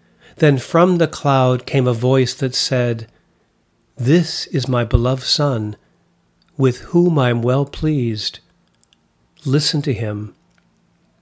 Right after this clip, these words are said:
This same voice spoke over the waters of the Jordan River, "This is my beloved Son, with whom I am well pleased." Jesus' ministry begins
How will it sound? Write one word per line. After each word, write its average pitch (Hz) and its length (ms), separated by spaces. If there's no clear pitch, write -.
This 208 180
same 139 400
voice 135 400
spoke 170 480
over 147 180
the 139 140
waters 147 420
of 135 100
the 143 80
Jordan 147 460
River, 127 400
"This 135 200
is 143 100
my 139 180
beloved 147 400
Son, 139 500
with 143 220
whom 190 340
I 135 120
am 127 100
well 135 240
pleased." 139 720
Jesus' 160 500
ministry 170 560
begins 143 1040